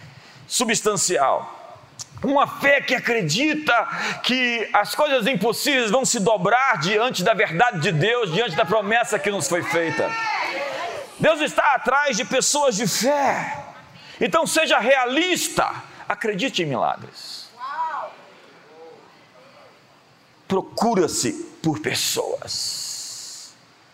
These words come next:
Deus está à procura de pessoas dispostas a assumir riscos.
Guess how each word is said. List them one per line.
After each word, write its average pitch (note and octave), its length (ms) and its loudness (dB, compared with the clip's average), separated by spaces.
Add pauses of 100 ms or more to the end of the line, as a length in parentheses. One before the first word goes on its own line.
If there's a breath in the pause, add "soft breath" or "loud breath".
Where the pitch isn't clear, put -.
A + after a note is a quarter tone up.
(500)
Deus A3+ 360 4
está - 880 0 (260)
à G3 80 4
procura A3 480 0
de F3+ 120 0
pessoas G3 520 0
dispostas - 1200 -2 (300)
a G3+ 180 2
assumir G3+ 400 0
riscos. - 1000 -6